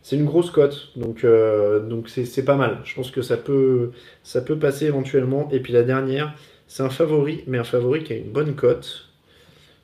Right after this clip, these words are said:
Donc, je vais vous dire, hop, Panthers à un soixante-quinze contre les Browns. Panthers à un soixante-quinze contre les Browns. Alors, c'est que des équipes à l'extérieur,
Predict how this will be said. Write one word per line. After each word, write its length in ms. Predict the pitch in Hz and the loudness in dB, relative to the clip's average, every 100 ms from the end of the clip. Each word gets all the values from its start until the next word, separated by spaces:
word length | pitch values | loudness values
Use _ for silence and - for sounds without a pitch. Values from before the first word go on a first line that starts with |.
| _ 120 | _ -8
Donc, 460 | 127 151 151 - - - | -4 -4 -8 -14 -16 -12
je 160 | 117 | -6
vais 140 | 120 113 | -2 -4
vous 160 | 110 | -6
dire, 380 | 117 127 151 147 - _ _ _ _ _ _ - | -8 -4 -4 -6 -18 _ _ _ _ _ _ -10
hop, 200 | 151 151 - | -10 -10 -6
Panthers 540 | 165 170 185 180 127 - - _ - | -2 2 4 4 2 -4 -16 _ -6
à 120 | 147 | -4
un 40 | |
soixante-quinze 760 | 160 175 170 170 - 196 175 117 | 2 2 4 0 2 2 2 -2
contre 240 | 143 127 | -4 0
les 80 | 147 | 2
Browns. 460 | 139 147 131 104 - - _ - _ | 4 2 0 -4 -8 -14 _ -20 _
Panthers 380 | 151 156 175 156 | -4 2 4 4
à 60 | 151 | 2
un 60 | |
soixante-quinze 480 | 151 147 151 143 127 | 0 -2 -2 -2 -4
contre 280 | 160 160 151 | -4 -2 4
les 100 | 131 | 4
Browns. 500 | 131 147 156 160 160 - _ _ _ _ _ _ _ | 4 2 0 -2 -6 -14 _ _ _ _ _ _ _
Alors, 140 | 110 113 | -6 -4
c'est 140 | 170 | -4
que 120 | 165 | -2
des 200 | 214 196 | -2 0
équipes 220 | 180 175 170 | -2 0 2
à 20 | |
l'extérieur, 560 | 160 - 139 120 127 | 0 2 4 6 4